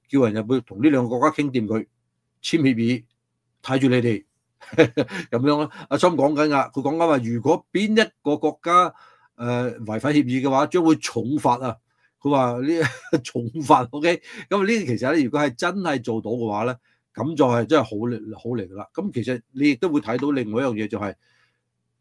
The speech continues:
西方國家嘅人去投資，即係公司去投資，同埋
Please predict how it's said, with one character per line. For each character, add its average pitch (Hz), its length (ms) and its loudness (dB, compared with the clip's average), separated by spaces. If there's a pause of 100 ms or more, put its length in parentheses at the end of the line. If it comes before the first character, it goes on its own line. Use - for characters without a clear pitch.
(220)
西 196 260 2
方 196 180 0
國 151 220 0
家 165 160 4
嘅 135 140 0
人 95 180 -4
去 107 80 -6
投 87 220 -14
資， 143 320 -4
即 151 80 -4
係 135 40 -6
公 156 160 -4
司 151 140 0
去 127 60 2
投 87 160 -10
資， 131 260 -6
同 107 160 -12
埋 110 100 -4